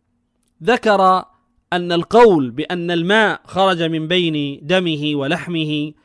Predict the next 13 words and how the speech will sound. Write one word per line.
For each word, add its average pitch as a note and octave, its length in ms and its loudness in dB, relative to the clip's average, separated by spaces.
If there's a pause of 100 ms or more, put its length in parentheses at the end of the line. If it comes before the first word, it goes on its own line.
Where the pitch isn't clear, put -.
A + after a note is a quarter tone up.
(300)
قال: E3+ 420 4 (120)
أبلغ F3+ 520 0
في - 120 -6
المعجزة، C#3 600 0 (800)
وليس E3+ 440 0
في D#3 140 -4
الأخبار D#3+ 580 0
ما D#3+ 200 -4
يرده، D3+ 920 0 (340)
لا E3+ 140 0
يوجد F#3 400 2
ما D#3+ 200 -4
يمنع D#3+ 480 -4